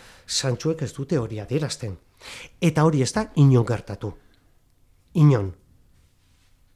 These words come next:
Zergatik gertatu behar zen hemen? Bueno, erromatar kanpamentu badaukagu. Bizkaian ere badaukagu. Eta Araban ere badaude. Nafarroan ere.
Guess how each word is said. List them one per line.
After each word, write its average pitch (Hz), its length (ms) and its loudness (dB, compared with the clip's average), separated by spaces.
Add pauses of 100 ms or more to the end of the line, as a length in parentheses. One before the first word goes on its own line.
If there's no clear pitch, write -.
(1080)
Zergatik 170 400 -2
gertatu 180 380 2
behar 175 120 4
zen 170 220 4
hemen? 196 220 2 (500)
Bueno, 110 320 -6 (520)
erromatar 139 420 -4
kanpamentu 120 420 -4
badaukagu. - 460 -14 (1500)
Bizkaian 135 520 0
ere 202 160 0
badaukagu. 110 500 -8 (600)
Eta 127 220 -4
Araban 120 360 -4
ere 202 200 -2
badaude. 104 380 -10 (320)
Nafarroan 185 600 -2
ere. 107 260 -8